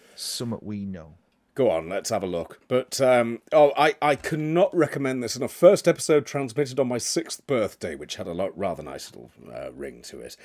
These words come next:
Speaker 2: Um, and, oh, but then Billy Whitelaw.
Speaker 1: Ah!
Speaker 2: Billy Whitelaw is just stunning
Speaker 1: And
Speaker 2: in
Speaker 1: the
Speaker 2: it.
Speaker 1: thing about that is that every time you see a woman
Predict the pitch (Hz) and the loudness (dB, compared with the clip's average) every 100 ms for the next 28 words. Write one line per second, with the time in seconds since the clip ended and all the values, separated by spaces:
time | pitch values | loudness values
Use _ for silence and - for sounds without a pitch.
0 | - - 101 113 107 107 95 _ _ _ | -20 -8 0 2 4 2 -6 _ _ _
1 | 127 135 131 - - - _ _ 180 170 | -2 -2 -6 -16 -20 -20 _ _ 6 8
2 | 151 131 185 214 147 - 190 214 185 190 | 8 6 8 8 8 6 6 4 2 4
3 | 214 - 202 208 214 - _ - 160 165 | 4 4 4 6 6 2 _ 4 6 6
4 | 147 131 127 120 117 110 107 104 104 101 | 6 6 4 4 4 2 0 0 0 -2
5 | 101 _ _ _ _ _ 277 269 175 151 | -4 _ _ _ _ _ 4 6 4 2
6 | 139 165 185 180 151 147 147 120 - 170 | 6 8 8 4 4 4 0 -2 0 0
7 | - - - - - - - _ 196 175 | 2 0 0 -2 -4 -6 -8 _ 6 8
8 | 180 175 160 175 170 180 226 262 240 214 | 6 0 -2 0 0 2 -2 -2 -4 -2
9 | 254 262 208 190 - 107 69 - - - | -2 -2 -4 -6 -6 -8 -8 -12 -14 -14
10 | - - 151 139 180 220 254 - 208 202 | -20 -8 -6 -2 -2 -2 -8 -6 -4 -4
11 | 185 180 - 160 143 131 156 139 87 73 | -6 -8 -6 -6 -6 -6 -6 -6 -8 -14